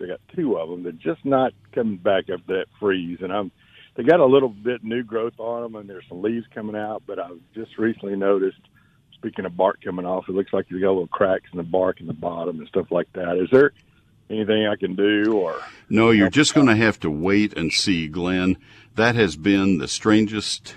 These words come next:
Speaker 2: thing of my career as far as trees are concerned. Um,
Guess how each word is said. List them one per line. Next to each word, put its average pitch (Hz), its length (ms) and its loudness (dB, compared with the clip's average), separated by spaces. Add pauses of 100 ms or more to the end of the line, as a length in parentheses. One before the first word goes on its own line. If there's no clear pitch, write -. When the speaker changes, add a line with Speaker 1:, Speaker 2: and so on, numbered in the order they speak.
(120)
Speaker 2:
thing 98 420 2
of 78 160 -6
my 104 260 -2 (200)
career 76 460 -4
as 76 140 -8
far 85 240 -4
as 71 80 -6
trees 90 400 -4
are 69 80 -10
concerned. 73 680 -6 (560)
Um, 80 480 -6